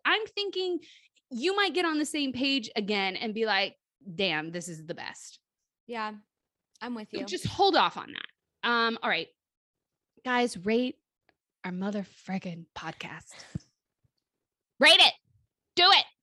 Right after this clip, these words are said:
Speaker 1: Do it now.
Speaker 2: Five
Speaker 1: Do it.
Speaker 2: stars.
Speaker 1: Do it now. Just do it, and then I'll stop harassing you.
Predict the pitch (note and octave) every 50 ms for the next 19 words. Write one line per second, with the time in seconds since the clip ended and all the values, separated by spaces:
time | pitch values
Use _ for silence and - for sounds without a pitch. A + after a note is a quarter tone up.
0 | _ _ - C#4 D4+ D#4 F4 G4 G4 C#4 G3+ - - _ _ _ _ _ _ _
1 | _ _ - C4 C4+ D#4+ D4+ D#4+ F4 D4+ A3+ - - - - - _ _ _ _
2 | _ _ _ - C#4 D4 E4 E4 D#4+ A#3+ D3 - - _ _ _ _ _ _ _
3 | _ _ _ - A3 F3+ F3 F3 - C4+ C#4+ D#4 E4+ F4+ F4 - - - A3 A3+
4 | A3 G#3 G3 G3 - - - _ _ - C4 C4 C4 C4 - - _ - A3+ A3
5 | G#3 F#3+ F3+ F#3+ F3+ - E3 D3 B2+ F#2+ D2+